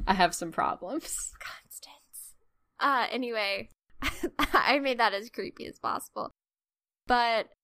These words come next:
Speaker 2: using mercenaries to fight your wars was actually super common. That is a super common thing. Like, you probably didn't have that many of your own men, but you,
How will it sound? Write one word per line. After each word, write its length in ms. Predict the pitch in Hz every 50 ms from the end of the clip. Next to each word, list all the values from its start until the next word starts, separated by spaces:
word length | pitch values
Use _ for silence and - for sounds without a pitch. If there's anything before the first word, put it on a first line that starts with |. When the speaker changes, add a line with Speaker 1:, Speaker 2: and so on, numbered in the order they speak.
| _ -
Speaker 2:
using 600 | 220 254 233 262 262 330 427 427 440 403 339 262
mercenaries 1000 | 226 196 196 214 254 - 330 320 339 339 349 370 381 392 403 415 415 392 - - -
to 140 | - 311 269
fight 300 | 254 - 240 233 233 226
your 200 | 220 240 247 240 220
wars 560 | 208 208 202 208 208 220 247 285 311 294 -
was 200 | 302 320 294 262 -
actually 540 | - 208 240 - - - 302 339 311 302 311 277 -
super 560 | - - - - - 269 285 285 277 254 226
common. 600 | 220 - 214 190 180 - - 160 160 110 - 226 - _ _ _ _ _ -
That 200 | - 240 233 226
is 220 | 226 233 226 220 226
a 100 | 226 214 220 _
super 440 | - - - - 262 262 226 226 226
common 340 | 226 233 214 196 190 196 214
thing. 380 | - 196 190 180 185 180 190 - _ _ _ _ _ _ _ _ _ _
Like, 240 | - 214 247 247 233
you 720 | 247 262 294 320 339 339 330 330 330 330 330 320 320 320 302
probably 520 | - - 269 240 254 277 269 269 285 277 269
didn't 240 | 247 247 220 240 247
have 260 | 233 226 190 196 208
that 200 | 190 185 - -
many 260 | 196 190 190 190 190
of 100 | 190 196 202
your 240 | 196 185 - - 151
own 240 | 190 190 190 196
men, 480 | 190 175 180 190 202 220 254 285 302 285 _ -
but 180 | 247 233 -
you, 720 | - 196 214 220 214 214 214 202 202 202 196 196 196 196